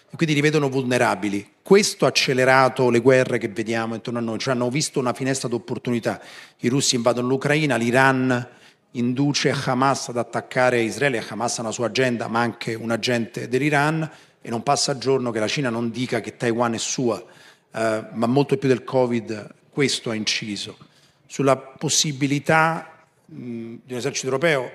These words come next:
beh, dobbiamo intenderci per esercito. Se per esercito intendiamo qualche brigata simil casco blu che va in giro per il mondo dove le guerre non ci sono, perché sennò gli sparano addosso, si può fare. Si può fare quello che vogliamo.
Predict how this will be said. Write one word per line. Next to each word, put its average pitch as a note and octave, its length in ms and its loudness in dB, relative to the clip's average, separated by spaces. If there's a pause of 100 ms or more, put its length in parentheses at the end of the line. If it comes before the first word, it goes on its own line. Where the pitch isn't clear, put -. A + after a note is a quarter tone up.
beh, - 140 -14
dobbiamo C3+ 220 -4
intenderci C#3+ 500 -2
per B2 120 -4
esercito. A2 600 -8
Se A#2+ 120 -8
per C#3 120 -4
esercito E3 400 -2
intendiamo C3+ 640 -2 (520)
qualche B2+ 360 -2
brigata B2 840 2
simil D3+ 440 -2
casco C#3+ 420 0
blu C3 680 -2
che C3+ 120 -6
va A#2+ 140 -2
in B2+ 100 0
giro C#3 360 0
per C3 100 0
il C3+ 100 2
mondo C#3+ 260 0
dove C3 180 2
le C3 80 4
guerre C#3+ 300 4
non C3 140 2
ci C3+ 200 0
sono, C#3+ 440 0
perché A#2 220 -6
sennò C#3+ 160 0
gli B2+ 120 0
sparano C3+ 320 -2
addosso, G3+ 340 -4
si - 120 -14
può F#2 100 -10
fare. F#2 500 -4 (600)
Si - 120 -20
può G2+ 80 -12
fare G#2+ 180 -6
quello C3+ 160 2
che C#3+ 60 2
vogliamo. A#2 460 -2